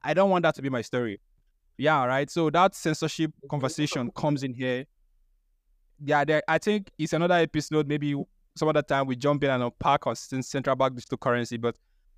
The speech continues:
anybody talking about a technology near me, I mean, I'm punching that person in the face. So, um, um, I wanna talk about the regulation for you guys. Like, what are you guys seeing, uh, currently? You know, we had this conversation, uh, last week where you talked something about getting licensing and stuff like that.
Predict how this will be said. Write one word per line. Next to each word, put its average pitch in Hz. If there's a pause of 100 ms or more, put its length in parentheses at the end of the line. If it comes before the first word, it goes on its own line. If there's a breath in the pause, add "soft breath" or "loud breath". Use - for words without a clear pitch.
(220)
anybody 151
talking 139
about 127
a 120
technology 117
near 113
me, 107
I -
mean, 107
I'm 107
punching 120
that 113
person 113
in 104
the 98
face. 113
So, -
um, 170 (500)
um, 160
I 165
wanna 226
talk -
about 151
the 131
regulation 120
for 110
you 110
guys. 98
Like, 98
what 143
are 156
you 139
guys 127
seeing, 113 (140)
uh, 101
currently? 120
You 131
know, 139
we 131
had 131
this 123
conversation, 113
uh, 107
last 104
week 104
where 120
you 113
talked -
something 110
about 104
getting 104
licensing 104
and 98
stuff 107
like 95
that. 98